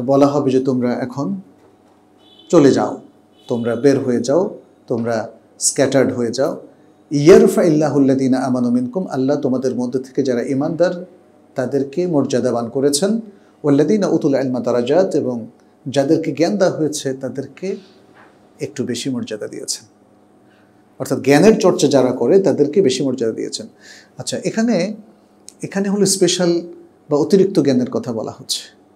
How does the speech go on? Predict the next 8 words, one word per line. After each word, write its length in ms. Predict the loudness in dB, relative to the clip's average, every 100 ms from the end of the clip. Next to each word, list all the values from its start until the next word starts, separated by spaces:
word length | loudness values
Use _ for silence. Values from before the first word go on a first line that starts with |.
| _ _ _ _ -6
তা 80 |
না 100 | -2
হলে 280 | 2 2 2
ঈমানের 480 | 4 6 8 6 4
জন্য 280 | 4 4 4
সর্বনিম্ন 960 | 2 6 6 8 8 8 8 6 4
জ্ঞানের 360 | 6 6 6 2
প্রয়োজন 560 | 2 4 8 8 8